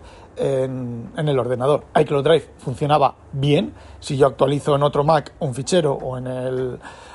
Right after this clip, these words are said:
o en ios algún fichero o lo cambio o lo añado o lo quito, se me, el cambio se distribuye en,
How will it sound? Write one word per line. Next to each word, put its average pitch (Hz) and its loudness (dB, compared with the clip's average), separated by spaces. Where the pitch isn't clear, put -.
o 151 2
en 160 4
ios 156 2
algún 151 0
fichero 151 2
o 143 -4
lo 131 -2
cambio 160 2
o 127 0
lo 127 0
añado 147 2
o 123 -4
lo 127 -4
quito, 202 2
se - 0
me, 127 -2
el 127 -6
cambio 160 0
se 120 -4
distribuye 131 -4
en, 135 -4